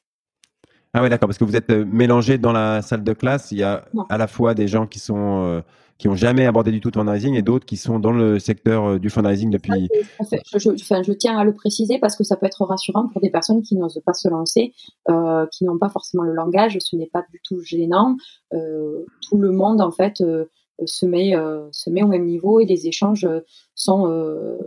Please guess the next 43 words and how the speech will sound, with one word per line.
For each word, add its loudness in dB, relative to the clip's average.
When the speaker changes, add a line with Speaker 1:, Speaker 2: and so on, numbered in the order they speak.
Speaker 2:
sont -6
hyper 0
fluides. 2
Et, 2
euh, 0
s'il -6
y 6
a 4
une 2
incompréhension 0
de 4
la 0
part 0
d'un 0
des -2
candidats, -2
euh, -6
il 0
y 2
a 2
une 0
forte 0
solidarité 2
de -6
toute -6
façon 2
qui, -2
euh, -2
qui 2
est, 2
euh, -2
qui, -20
qui 2
existe 2
en 2
fait 0
au 0
sein 0
de 2
la 2
communauté -2
des 4
fundraisers. -4